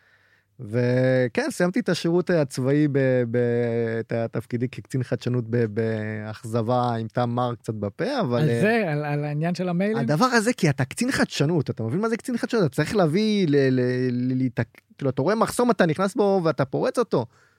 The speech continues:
Speaker 1: ואתה מנסה, ואתה מגייס, אה, שותפים, ואתה בונה פה דברים שאני אומר לך, אני עשיתי תוכנית עם, אה, אה, תוכנית יזמות עם השב"כ, עם המוסד ביחד, ופרצנו פה דברים, ועשינו דברים מגניבים, ותקציבים של מיליונים. והדבר הקטן הזה לא הצלחתי,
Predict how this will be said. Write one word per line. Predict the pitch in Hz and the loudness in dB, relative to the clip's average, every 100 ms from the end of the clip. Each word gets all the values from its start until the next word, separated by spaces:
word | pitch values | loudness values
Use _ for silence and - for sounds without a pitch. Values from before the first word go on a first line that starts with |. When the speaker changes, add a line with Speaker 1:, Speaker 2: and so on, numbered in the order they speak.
| _ _ _ _ 120 | _ _ _ _ -4
Speaker 1:
ואתה | 131 143 | 2 4
מנסה, | 147 156 143 - 247 | 6 6 4 4 4
ואתה | 220 160 | 6 4
מגייס, | 147 190 - | 4 4 4
אה, | 208 185 | 2 2
שותפים, | 190 - 165 - 269 254 185 | 0 2 0 0 -2 0 2
ואתה | 165 | 2
בונה | 147 165 202 | 2 4 4
פה | 220 | 4
דברים | 175 165 208 226 | 2 2 0 0
שאני | 202 202 | 0 0
אומר | 196 220 | 2 0
לך, | 214 | 0
אני | 180 | -2
עשיתי | 202 196 | -2 -4
תוכנית | 185 185 196 196 | -4 -2 -2 0
עם, | 180 | 0
אה, | 165 151 139 131 _ - _ _ - | 0 0 -2 -4 _ -20 _ _ -4
אה, | 131 135 | 2 2
תוכנית | 127 156 180 | 2 -2 2
יזמות | 185 147 170 180 | 2 2 0 0
עם | 165 | -2
השב"כ, | 135 - 196 165 | -4 -4 -2 -2
עם | 139 | -2
המוסד | 135 143 - 208 156 | -2 -2 -2 0 0
ביחד, | 170 202 196 165 | 2 2 2 0
ופרצנו | 131 151 180 202 170 | 0 -2 0 0 2
פה | 170 | 2
דברים, | 143 180 208 | 2 2 2
ועשינו | 156 190 196 185 | 2 2 2 2
דברים | 156 190 214 | 2 0 0
מגניבים, | 170 175 185 220 175 | 2 0 0 0 0
ותקציבים | 170 - 196 214 220 | 0 -2 -2 0 0
של | 214 | 0
מיליונים. | 196 208 240 254 233 170 131 _ - _ _ _ - | 2 4 4 4 4 4 0 _ -20 _ _ _ -8
והדבר | 131 135 156 226 | -2 2 4 4
הקטן | 262 151 - 208 | 4 2 2 0
הזה | 220 262 | 0 2
לא | 160 | 2
הצלחתי, | 147 131 117 - 156 202 | 0 -2 -4 -2 0 0